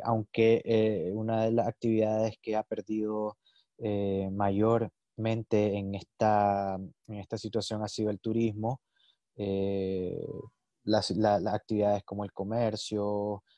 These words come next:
las exportaciones, las actividades productivas, eh, del sector agropecuario, aparentemente, eh, no cayeron tanto como se estaba pensando, ¿verdad? Y,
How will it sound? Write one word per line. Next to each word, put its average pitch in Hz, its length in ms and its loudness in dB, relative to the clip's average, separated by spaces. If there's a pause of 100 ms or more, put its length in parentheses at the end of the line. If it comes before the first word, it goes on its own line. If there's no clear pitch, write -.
(140)
las 82 140 -10
exportaciones, 107 1000 -2
las 98 100 -4
actividades 101 500 -2
productivas, 104 880 -2 (440)
eh, 98 380 -2
del 98 140 -6
sector 101 320 -4
agropecuario, 107 1080 0
aparentemente, 107 1300 -4 (460)
eh, 101 360 -4
no 107 240 -2
cayeron 113 440 2
tanto 113 360 -4
como 101 200 -10
se 98 140 -12
estaba 101 320 -4
pensando, 107 580 -6
¿verdad? 98 380 -6 (640)
Y, 127 540 -2